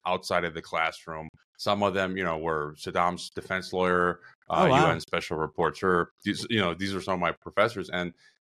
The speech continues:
Speaker 1: when I was teaching, it's like, I Skype in John Perkins, the economic hitman, or Ray McGovern, former C I A officer whose job was to, uh, daily brief the U S president.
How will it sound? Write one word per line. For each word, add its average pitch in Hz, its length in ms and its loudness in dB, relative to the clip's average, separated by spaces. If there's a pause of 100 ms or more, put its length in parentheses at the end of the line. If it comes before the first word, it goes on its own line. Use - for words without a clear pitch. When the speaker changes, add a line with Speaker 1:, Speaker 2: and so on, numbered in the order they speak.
(320)
Speaker 1:
when 107 120 0
I 120 60 6
was 113 120 2
teaching, 170 420 -2
it's 110 140 -6
like, 110 280 -2 (540)
I 113 80 -2
Skype 156 400 0
in 160 180 0
John 143 240 2
Perkins, 143 440 -2
the 113 100 0
economic 117 400 -2
hitman, 82 460 -4 (460)
or 95 680 2 (180)
Ray 127 220 2
McGovern, 131 520 4
former 104 280 -4
C 110 200 -4
I 101 100 6
A 101 420 0 (300)
officer 98 520 -2
whose 90 360 -8
job 95 360 4
was 90 200 -2
to, 85 380 -6 (440)
uh, 85 220 2 (160)
daily 104 400 0
brief 135 460 0 (420)
the 110 120 -6
U 185 140 2
S 175 120 2
president. 170 460 -2